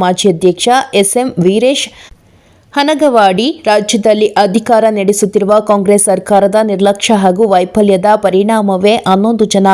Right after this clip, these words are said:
ಕಾಲ್ತುಳಿತದಲ್ಲಿ ಸಾವನ್ನಪ್ಪಲು ಕಾರಣವಾಗಿದೆ. ಆರ್ ಸಿ ಬಿ ತಂಡಕ್ಕೆ ಅಭಿನಂದನೆ ಸಲ್ಲಿಸಲು ಇಷ್ಟೊಂದು ಅವಸರ ಮಾಡುವುದು ಅವಶ್ಯಕತೆ ಇತ್ತ? ಈ ತಂಡದಲ್ಲಿ ಕನ್ನಡಿಗರೆಷ್ಟಿದ್ದಾರೆ? ಹದಿನೆಂಟು ವರ್ಷಗಳ ನಂತರ ಈ ತಂಡ ಕಪ್ ಗೆದ್ದಿದ್ದು, ಸಹಜವಾಗಿಯೇ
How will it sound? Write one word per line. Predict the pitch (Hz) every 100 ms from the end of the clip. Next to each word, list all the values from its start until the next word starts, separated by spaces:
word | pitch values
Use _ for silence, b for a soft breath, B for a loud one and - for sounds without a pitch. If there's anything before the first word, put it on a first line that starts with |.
| 196 196
ಕಾಲ್ತುಳಿತದಲ್ಲಿ | 190 226 220 202 196 165 175 208 -
ಸಾವನ್ನಪ್ಪಲು | 185 190 220 165 - 170 226 233
ಕಾರಣವಾಗಿದೆ. | 202 185 170 160 156 156 - B B B - 196
ಆರ್ | 240
ಸಿ | 311 294
ಬಿ | 277
ತಂಡಕ್ಕೆ | 254 240 240 226
ಅಭಿನಂದನೆ | 185 226 214 202 202 202
ಸಲ್ಲಿಸಲು | 185 185 190 196 254 220
ಇಷ್ಟೊಂದು | - 285 262 - 190
ಅವಸರ | 214 - 220 208 190
ಮಾಡುವುದು | 175 175 175 214 - 180
ಅವಶ್ಯಕತೆ | 214 - 202 175 160 180 175
ಇತ್ತ? | - 147 - B B B 185
ಈ | 185
ತಂಡದಲ್ಲಿ | 247 277 302 277 277 233
ಕನ್ನಡಿಗರೆಷ್ಟಿದ್ದಾರೆ? | 220 240 220 220 202 202 208 - 175 165 B B B 170
ಹದಿನೆಂಟು | 180 240 247 214 208
ವರ್ಷಗಳ | 208 240 220 208 196
ನಂತರ | 185 202 220 - 190
ಈ | 190
ತಂಡ | 180 185 196
ಕಪ್ | 185 - 175
ಗೆದ್ದಿದ್ದು, | 156 170 156 208 294 202
ಸಹಜವಾಗಿಯೇ | 185 269 277 214 175 175 190